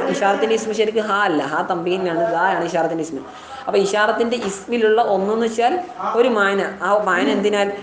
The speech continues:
പിന്നെ ഇഷാറത്ത്, ഇഷാറത്ത് ചെയ്യലിന്. അപ്പോൾ ഇഷാറത്തിൻ്റെ ഇസ്മിൽ എന്തുണ്ട്, ഒരു ഫിലിൻ്റെ മാന ഉണ്ട്.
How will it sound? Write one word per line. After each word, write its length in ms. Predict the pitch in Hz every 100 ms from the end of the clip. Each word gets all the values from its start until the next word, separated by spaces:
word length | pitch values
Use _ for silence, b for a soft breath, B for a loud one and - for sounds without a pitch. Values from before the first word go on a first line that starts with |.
| -
പിന്നെ 160 | 220 226
ഇഷാറത്ത്, 440 | 208 220 202 202
ഇഷാറത്ത് 360 | 185 196 196 196
ചെയ്യലിന്. 320 | 190 180 175
അപ്പോൾ 160 | 175 190
ഇഷാറത്തിൻ്റെ 680 | 180 202 202 214 226 226 233
ഇസ്മിൽ 340 | - 214 214
എന്തുണ്ട്, 280 | 202 202 196
ഒരു 100 | 190
ഫിലിൻ്റെ 480 | 190 185 196 208 208
മാന 320 | 180 170 170
ഉണ്ട്. 140 | 143